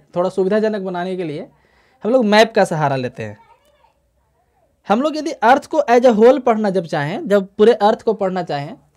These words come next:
मतलब अर्थ को एक ऑब्जेक्ट मान के पढ़ना चाहें, तो उस समय हम लोग ग्लोब को यूज़ कर सकते हैं। Globe can be useful when we want to study the earth as a whole,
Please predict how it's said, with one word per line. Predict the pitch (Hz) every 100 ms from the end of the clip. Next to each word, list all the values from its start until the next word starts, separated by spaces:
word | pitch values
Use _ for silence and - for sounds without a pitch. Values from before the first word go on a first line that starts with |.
| _ _ _ 170
मतलब | 196 -
अर्थ | 220 226
को | 247
एक | 233
ऑब्जेक्ट | 202 196 233
मान | 208 208
के | 208
पढ़ना | 196 185 175
चाहें, | 180 277
तो | -
उस | 233 254
समय | 254
हम |
लोग | 254 208
ग्लोब | 220 240
को | 247 247
यूज़ | - 240 233
कर | 254
सकते | 240 202 -
हैं। | 151 156
Globe | 214 240
can | 240 226
be |
useful | 226 214 349 262
when | 220
we | 226
want | 214 220
to | 220
study | 220 214 220
the | 190
earth | 202 220
as | 208
a | 208
whole, | 226 160